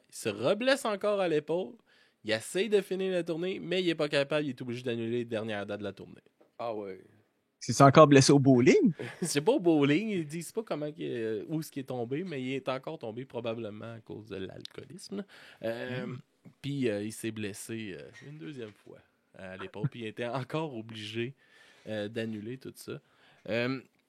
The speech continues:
Speaker 1: Léo, il a reçu aussi, euh, des prix, euh, après sa mort, euh,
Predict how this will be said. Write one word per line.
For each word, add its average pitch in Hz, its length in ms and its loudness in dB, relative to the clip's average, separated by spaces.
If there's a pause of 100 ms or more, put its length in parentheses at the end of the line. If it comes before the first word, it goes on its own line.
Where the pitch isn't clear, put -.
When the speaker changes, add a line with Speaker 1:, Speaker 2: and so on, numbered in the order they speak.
(340)
Speaker 1:
Léo, 147 320 4
il 165 100 2
a 139 80 6
reçu 131 460 -4
aussi, 165 480 -4
euh, 120 160 0
des 117 300 -2
prix, 143 480 -8
euh, 107 280 -6
après 117 240 -6
sa 107 200 -6
mort, 123 460 -6
euh, 98 140 -6